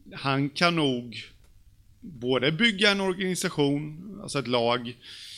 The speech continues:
runt omkring sig, en stark organisation, och locka dit, eh, bra spelare. Det tror jag absolut. Men, men så är det ju fler egenskaper som krävs, och där har jag ingen riktig koll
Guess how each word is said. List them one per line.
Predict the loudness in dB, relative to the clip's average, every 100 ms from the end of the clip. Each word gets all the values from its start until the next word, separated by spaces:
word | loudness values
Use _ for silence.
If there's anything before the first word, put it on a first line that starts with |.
| -16 0
runt | 0 2
omkring | -2 0 0 0
sig, | 0 -2 -2 -4
en | -6
stark | -2 -2 -2 -6
organisation, | -4 -2 -4 -4 -4 -4 -4
och | -8 -14 -8
locka | -4 -4 -4 -6
dit, | -2 -2 -4 -10 -8
eh, | -6 -4 -8 -10 -14 _ -16 -16 _ _ _ _ _
bra | -6 -2 0 -2
spelare. | 0 0 0 0 -2 -4
Det | -4 -4
tror | 0 0
jag |
absolut. | 0 -2 -4 -6 -12 -12
Men, | -8 -6 -6 -4
men | -4
så | 0
är | 0
det |
ju | 0
fler | 2 2 4
egenskaper | 2 0 -4 -4 -4 -4
som | -6
krävs, | -2 -2 -2
och | -6
där | -6 -4
har | 0
jag | 0 0
ingen | -2 -6
riktig | -6 -10 -8 -4 -2 -2 -4
koll | -6 -6